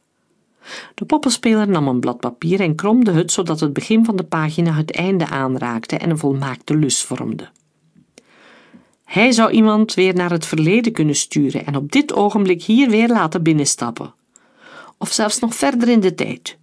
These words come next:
Jezus Christus van het kruis gaan bevrijden. "Of je ouders vermoorden voordat je geboren wordt," flapte Haviksneus eruit.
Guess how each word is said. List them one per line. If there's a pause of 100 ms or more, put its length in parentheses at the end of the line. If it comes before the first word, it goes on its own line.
Jezus
Christus
van
het
kruis
gaan
bevrijden. (840)
"Of
je
ouders
vermoorden
voordat
je
geboren
wordt,"
flapte
Haviksneus
eruit.